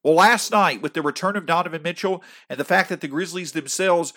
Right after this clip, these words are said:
were more in a, in a half-court game a lot of times, the, fa-, the, the, the tides turned.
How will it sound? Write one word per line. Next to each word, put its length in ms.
were 120
more 300
in 80
a, 240
in 80
a 40
half-court 560
game 260
a 40
lot 220
of 80
times, 400
the, 80
fa-, 200
the, 260
the, 140
the 160
tides 560
turned. 400